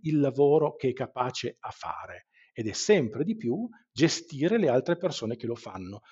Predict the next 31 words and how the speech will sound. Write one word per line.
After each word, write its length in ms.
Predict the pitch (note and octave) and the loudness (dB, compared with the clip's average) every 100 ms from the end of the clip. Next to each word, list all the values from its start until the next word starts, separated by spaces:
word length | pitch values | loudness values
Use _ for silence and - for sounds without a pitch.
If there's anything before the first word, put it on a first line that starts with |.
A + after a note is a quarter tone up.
| _ | _
Sono 300 | - G#3 D3+ | -2 2 4
due 140 | F3+ | 4
mestieri 460 | E3 C3+ - C3 G#2+ | 4 -2 0 0 2
diversi, 800 | B2+ C#3+ E2 - - - F#3 A#3+ | -2 -2 -4 -8 -10 -4 -4 -4
richiedono 480 | D3 C#3 F#3 C#3+ C3 | -4 2 2 2 -2
skill 320 | - - C#3 | -4 -4 -4
differenti. 800 | A2+ C3+ - C3+ F#2+ E2+ G2+ D#3+ D#3+ - - | -4 -10 -2 -2 -2 -8 -8 -6 -6 -10 0
Non 160 | F3 | 2
è 60 | F#3 | 4
assolutamente 760 | F3+ - G3+ G3 G#3+ C#4 C4 C3+ | 2 -2 -2 0 2 4 2 4
detto 300 | G3 - - | 2 2 -4
che 160 | A#2 | -4
chi 240 | - E3 D3 | -4 6 6
è 60 | |
bravo, 720 | C3 C3+ D#3+ E3+ E3 E3+ F3 - - _ _ - | 8 8 8 8 8 6 4 -6 -20 _ _ -4
per 140 | B2 | -2
esempio, 440 | A#2 C3 D#3 C3+ | 0 0 0 -2
a 40 | A2+ | -4
scrivere 500 | - - F3+ F3 C3+ | -2 0 2 4 4
delle 180 | C3 A#2+ | 2 4
belle 280 | D3 E3 | 4 4
lettere 380 | C3 D3 - A#2+ | 4 0 -2 -2
ai 120 | G#2+ | -2
clienti 720 | A2 A#2 G#2+ A2+ A2+ A2+ A#2+ A#2+ - _ _ | -4 -6 -4 -4 -8 -10 -14 -14 -20 _ _
sia 300 | - G#3 F3 | -4 6 8
altrettanto 720 | D#3+ E3+ E3 - A3 G#3+ E3 | 6 4 -4 0 0 0 0
bravo 460 | C3+ D3 F3 F3+ G3+ | 0 2 2 2 2
a 160 | C#3+ | 0
gestire 500 | D3 D#3+ - G#3 D#3 | 0 0 -2 0 2
l'ufficio 520 | F3 A3 - A#2 - | 2 0 -6 -10 -6
lettere, 580 | A2 G2 _ - A2 A2+ | -6 -8 _ -12 -10 -12